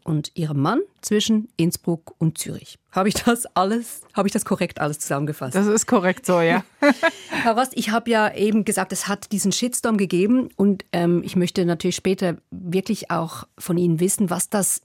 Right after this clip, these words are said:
Speaker 1: mit Ihnen gemacht hat und auch was das über unsere Diskussionskultur aussagt. Aber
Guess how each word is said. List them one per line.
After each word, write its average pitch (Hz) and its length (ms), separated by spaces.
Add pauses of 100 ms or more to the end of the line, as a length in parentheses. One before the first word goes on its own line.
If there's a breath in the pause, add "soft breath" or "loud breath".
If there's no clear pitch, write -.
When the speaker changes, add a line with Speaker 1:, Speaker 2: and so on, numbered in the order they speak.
Speaker 1:
mit 170 240
Ihnen 185 180
gemacht 151 440
hat 269 160
und 196 100
auch 170 160
was 175 160
das - 320
über 175 200
unsere 170 260
Diskussionskultur 185 920
aussagt. 185 300
Aber 165 160